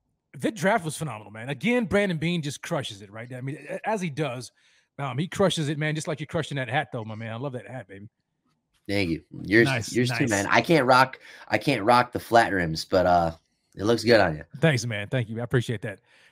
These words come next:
Speaker 1: But so, so yeah, man. So he crushed it. He crushed that draft, man. Crushed the draft. Got Kaiir Elam, and then round two, James Cook. And you guys know, you probably, probably already seen it. You know, Rico rant.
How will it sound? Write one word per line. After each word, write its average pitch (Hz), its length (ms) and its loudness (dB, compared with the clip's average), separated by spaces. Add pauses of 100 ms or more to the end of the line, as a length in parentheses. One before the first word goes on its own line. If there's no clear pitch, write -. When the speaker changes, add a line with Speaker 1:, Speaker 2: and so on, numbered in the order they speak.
(100)
Speaker 1:
But 127 120 0
so, 175 140 4
so 160 140 0
yeah, 180 220 6
man. 175 120 4
So 165 100 2
he 196 100 4
crushed 208 280 2
it. 151 60 0
He 185 60 0
crushed 220 260 4
that 185 140 0
draft, 143 260 0
man. 113 140 -10
Crushed 202 300 -2
the 160 60 -2
draft. 139 340 -2
Got 170 180 0
Kaiir 165 240 2 (120)
Elam, 147 200 -2
and 139 80 -4
then 143 380 -6
round 151 280 0
two, 170 300 2 (340)
James 165 340 -2
Cook. 180 300 0 (300)
And 180 140 2
you 330 60 2
guys 180 320 4
know, 139 140 0
you 214 140 2
probably, 196 360 2
probably 180 240 2
already 165 160 -2
seen 170 180 -2
it. 156 80 -2
You 151 100 0
know, 151 160 0 (260)
Rico 180 760 2
rant. 175 380 0